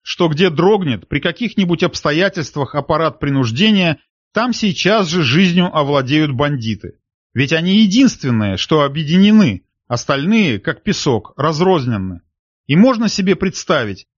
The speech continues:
что наделают эти объединенные воры, пока честные объединяются. Фундаментальная ошибка нашей честной антисоветской интеллигенции заключается в том, что она совершенно безосновательно думала,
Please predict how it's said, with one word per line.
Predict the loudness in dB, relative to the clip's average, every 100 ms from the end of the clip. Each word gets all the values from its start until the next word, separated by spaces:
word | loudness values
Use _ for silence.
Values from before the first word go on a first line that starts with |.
| _
что | -10 -2 0
наделают | 2 2 2 2 2 0
эти | 0 0 0
объединенные | -2 -2 -2 0 2 2 2 2
воры, | 2 2 2 -2 _ _ -6
пока | -4 -2 -4
честные | -2 -2 0 0 0
объединяются. | 0 -2 -4 -2 0 2 0 -4 -10 -18 -20 _ _ _ _ _ _ _ _ _ _ _ _ _ _
Фундаментальная | 0 2 2 2 0 -2 0 0
ошибка | 0 -2 -4 -2
нашей | 0 0 0 -4
честной | -4 0 0 0 -4 -4 -6
антисоветской | -6 -6 -4 -2 0 0 -2 -2
интеллигенции | -2 0 -2 0 0 -2 0
заключается | -2 0 -2 -2 -2 -2 -4 -10
в | -4
том, | -2 0 -4 _ _ _ -12
что | -4 -2
она | 2 0
совершенно | 2 0 0 0 0 0
безосновательно | 0 0 0 0 2 0 -2 -2 -2
думала, | 2 4 4 4 0